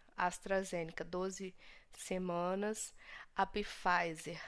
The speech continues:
até doze semanas e a Johnson dose única.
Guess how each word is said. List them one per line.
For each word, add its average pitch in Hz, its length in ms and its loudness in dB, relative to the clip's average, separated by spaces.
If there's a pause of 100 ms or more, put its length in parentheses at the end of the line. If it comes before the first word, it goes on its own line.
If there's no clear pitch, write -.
até 190 360 2
doze 196 400 0
semanas 196 960 0
e 202 80 0
a 196 80 0
Johnson 190 420 -4
dose 196 520 -2
única. 170 500 -6